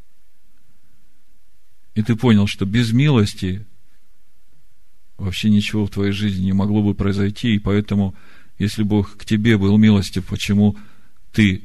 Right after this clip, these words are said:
не должен быть милостив к другому человеку, если этот Бог уже живет в тебе? Бог ведь не меняется.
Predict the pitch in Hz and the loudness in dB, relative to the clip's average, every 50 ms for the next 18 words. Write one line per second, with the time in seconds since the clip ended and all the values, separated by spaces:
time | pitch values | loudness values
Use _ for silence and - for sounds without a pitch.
0 | - - - 98 101 101 95 98 98 95 95 98 95 98 92 - 98 104 110 104 | -12 -6 0 2 2 4 4 2 0 2 0 0 -2 -2 -2 2 4 6 6 6
1 | 95 92 - - 87 90 - - - - - - - - - - 98 92 107 104 | 4 2 -2 -6 -6 -8 -8 -10 -14 -14 -14 -14 -14 -14 -8 -6 2 4 4 4
2 | 98 120 131 131 117 107 - 98 98 98 98 - - 90 92 98 101 - - 98 | 6 4 6 6 6 4 4 0 0 0 -2 -2 -2 0 0 0 0 0 -2 -2
3 | 95 - 98 92 95 98 110 104 - 101 92 95 98 92 95 98 95 98 92 - | -2 -2 -4 -4 0 0 -2 0 0 -4 -4 -4 -4 -2 -2 0 -2 -2 -4 -6
4 | - - 92 90 87 78 - - - - - - - - - - - - - - | -8 -6 -4 -4 -4 -6 -6 -10 -14 -14 -14 -14 -14 -14 -14 -14 -14 -14 -14 -12
5 | - - 107 113 113 - - 95 - - 190 95 92 95 98 104 101 - 151 - | -6 -2 0 0 0 0 -4 -6 -2 0 0 2 2 2 2 2 2 0 -2 -4
6 | - - - | -8 -12 -14